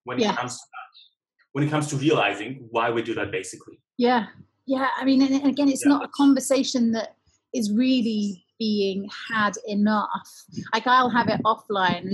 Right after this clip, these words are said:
Speaker 2: is why I was so keen for us to do it online, 'cause the
Speaker 1: Yeah.
Speaker 2: I mean, just as another angle on this, and one of the things that I've heard from some of my clients, I'd love your input on this,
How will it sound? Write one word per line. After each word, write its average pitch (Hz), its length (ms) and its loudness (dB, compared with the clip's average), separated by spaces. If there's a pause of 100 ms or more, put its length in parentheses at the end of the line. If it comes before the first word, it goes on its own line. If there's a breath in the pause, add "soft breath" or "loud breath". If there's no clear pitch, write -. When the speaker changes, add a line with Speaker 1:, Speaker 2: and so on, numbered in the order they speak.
Speaker 2:
is - 100 -10
why 208 180 2
I - 40 0
was 202 140 -4
so 202 160 0
keen 196 360 -6
for 180 80 -8
us 185 160 -6
to - 120 -16
do 190 180 -6
it 185 160 -6
online, 208 440 0
'cause - 180 -16
the - 100 -6
Speaker 1:
Yeah. - 100 -8
Speaker 2:
I - 220 -12
mean, 233 220 0
just 311 200 -6
as 269 120 4
another 254 400 2
angle 233 440 0
on 165 200 -8
this, - 320 -6
and - 100 0
one 226 220 0
of 226 80 -6
the 226 100 -4
things 202 560 -12
that 180 140 -4 (120)
I've 196 200 -8
heard 190 340 -2 (120)
from 190 280 -4
some 247 260 0
of 240 160 0
my 170 160 -4 (100)
clients, 160 380 -8
I'd 180 140 -6
love 214 220 -4
your 180 200 -4
input 185 380 -6
on 175 180 -8
this, - 380 -8